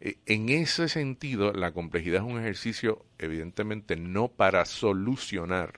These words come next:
la cuestión, sino para problematizar la cuestión. Así que, desde ese punto de vista, creo que Carmen, Carmen está aquí tirando señales, pero una cosa, y a,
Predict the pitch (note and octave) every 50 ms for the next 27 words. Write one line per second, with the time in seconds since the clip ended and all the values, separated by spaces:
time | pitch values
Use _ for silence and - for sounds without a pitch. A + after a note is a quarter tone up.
0 | - - - - - - F2 E2+ - - - - - - - - - - - -
1 | - - - A2+ G2 F#2+ F#2+ F2+ F2+ F2+ F2 F2 E2+ D#2+ - _ - B2 A#2 G#2+
2 | F2+ F2+ E2 E2 D#2 D#2 D#2 D#2 - - D2+ - - - C3 C3+ B2+ - - C#2+
3 | C3 C3+ - - - - - - - - - - - - - - - - - -
4 | A#2 G#2+ A2+ G2+ F#2+ - - G#2+ G#2 F2+ A2+ A2 - D3+ D3 C#3 D3 C3+ - C3
5 | C3 C3+ B2+ - - - - - - - _ - - - F2 G2 - - A2 A2+
6 | A#2+ A2+ A2 - - E2 E2+ F#2 G#2 G#2+ G#2 F#2+ - - F#2+ - - - F2+ E2+
7 | - E2 D#2 D#2+ F2 G2 G#2+ G#2+ - - G2+ F2 E2 D#2+ D#2+ E2 F2+ F#2+ G2+ G#2
8 | G#2+ G#2+ G#2 G#2 G#2 G#2 G#2 G2+ F#2+ F2+ - - E2+ D#2 D#2 D#2 E2 F2 F#2+ F#2+
9 | F2+ F2+ G2 G2+ G2+ - - G2+ F#2+ G2 A2+ _ _ _ - - - - - -
10 | - - - - _ _ _ - - E2+ E2 D#2 D2 D#2 D2+